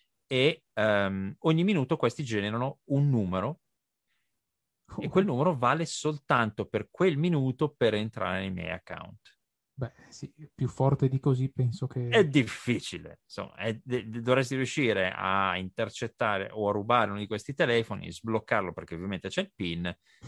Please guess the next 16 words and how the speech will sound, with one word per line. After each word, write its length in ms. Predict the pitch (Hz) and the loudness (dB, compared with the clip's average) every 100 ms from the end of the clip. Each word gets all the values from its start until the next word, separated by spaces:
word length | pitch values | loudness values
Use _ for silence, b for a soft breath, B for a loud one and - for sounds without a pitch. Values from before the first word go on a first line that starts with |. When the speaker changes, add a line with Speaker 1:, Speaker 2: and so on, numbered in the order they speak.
| - | -8
Speaker 1:
e 640 | 101 104 98 101 104 113 | -4 0 0 2 2 2
poi 140 | 147 135 | 4 4
ci 120 | 135 | 4
sono 140 | 127 | 4
altre 200 | 117 131 | 2 0
misure 340 | 123 113 117 110 | -2 0 2 0
di 80 | |
sicurezza 440 | 104 113 101 95 95 | -2 -4 -2 -2 -2
che 60 | 95 | -4
non 80 | |
mi 80 | 98 | -6
sembra 220 | - 104 | -6 -4
il 60 | 98 | -2
caso 200 | 107 95 | -2 -2
di 60 | 107 | -2
descrivere 560 | 180 - 104 107 113 | -2 0 0 2 0